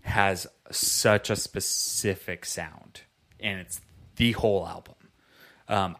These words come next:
I don't know what happened with Lifelong Tragedy, because when you listen to Destined for Anything and Runaways, it's two completely different bands.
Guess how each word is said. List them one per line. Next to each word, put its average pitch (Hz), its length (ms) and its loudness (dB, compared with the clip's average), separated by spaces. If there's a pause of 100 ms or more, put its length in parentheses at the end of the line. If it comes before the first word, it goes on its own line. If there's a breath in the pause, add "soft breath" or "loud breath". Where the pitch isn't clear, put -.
(100)
I 107 220 0 (100)
don't 151 320 2
know 127 280 4
what 117 200 0
happened 95 680 0 (300)
with 104 200 2
Lifelong 98 440 2
Tragedy, 95 600 0
because 98 600 0
when 107 180 0
you 117 120 2
listen 160 440 2
to 123 440 2 (520 loud breath)
Destined 113 360 4
for 107 120 0
Anything 107 600 0 (580)
and 98 180 -2
Runaways, 135 600 2 (340)
it's - 460 2 (240)
two 117 320 6
completely 92 480 -2
different - 280 -10
bands. - 420 -12